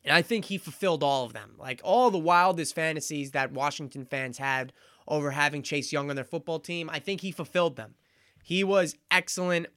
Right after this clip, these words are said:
And then Justin Herbert, it was gonna be, it was shaping up to be a, a duel between him and Joe Burrow for Offensive Rookie of the Year. Burrow tears everything in his knee, unfortunately.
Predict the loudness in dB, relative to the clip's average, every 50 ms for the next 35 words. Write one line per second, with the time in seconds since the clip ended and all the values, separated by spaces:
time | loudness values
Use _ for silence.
0 | _ _ -6 -4 0 2 2 2 2 2 0 -4 -8 _ _ _ _ _ _ _
1 | _ _ 2 4 4 4 4 0 -2 0 2 2 2 4 4 2 0 0 -2 _
2 | _ _ _ _ _ _ _ _ _ _ _ _ _ _ _ _ _ _ _ -6
3 | -4 0 4 4 6 6 4 2 4 4 6 6 6 4 2 0 0 0 0 -2
4 | -4 -4 _ _ _ _ _ _ _ _ 0 2 2 2 2 2 2 2 2 4
5 | 4 4 4 4 2 -2 -4 -2 0 2 2 0 0 -2 -6 -4 -2 0 2 4
6 | 4 2 2 -2 -6 -4 -4 -4 -4 -4 0 0 2 2 0 0 -4 -6 -4 -2
7 | 0 0 0 0 0 0 2 4 4 4 4 2 0 -2 -4 -4 -4 -2 0 -2
8 | -2 -2 -4 -6 -6 -8 -10 -8 -8 -8 -8 -6 -6 -8 -8 -6 -6 -4 -4 -2
9 | 0 0 0 -2 -2 _ _ _ _ _ _ _ _ _ _ _ 0 4 6 8
10 | 8 8 8 6 2 0 0 0 0 2 4 4 4 4 2 0 -2 -2 -2 0
11 | -2 -2 -4 -4 -4 -4 -2 -2 -2 -2 -4 -6 -6 -4 -4 -4 -6 -8 -12 -12
12 | -12 -10 -10 -8 -8 -10 -10